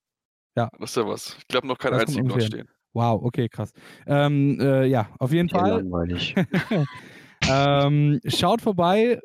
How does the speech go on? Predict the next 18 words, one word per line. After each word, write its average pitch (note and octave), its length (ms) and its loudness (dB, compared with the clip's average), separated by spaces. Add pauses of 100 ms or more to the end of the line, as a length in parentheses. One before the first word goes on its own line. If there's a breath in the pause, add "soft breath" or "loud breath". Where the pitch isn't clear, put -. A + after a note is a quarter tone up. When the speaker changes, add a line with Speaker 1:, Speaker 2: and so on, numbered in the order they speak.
(160)
Speaker 1:
Sebastian D#3 420 0
hat's D#3+ 80 -2
grad D3+ 160 0
vorhin D#3+ 220 2
schon E3 100 2
gesagt, D#3 340 2
Interception D#3 480 0
Football D#3+ 280 -2
Talk D3 360 -2
auf, C3+ 360 0
äh, C#3 160 2
Facebook, D#3+ 560 -2
at D3 100 -4
Interception C#3+ 540 -2
F C3 80 -6
T D3 180 -2
auf C3+ 140 0
Twitter. D#3 360 0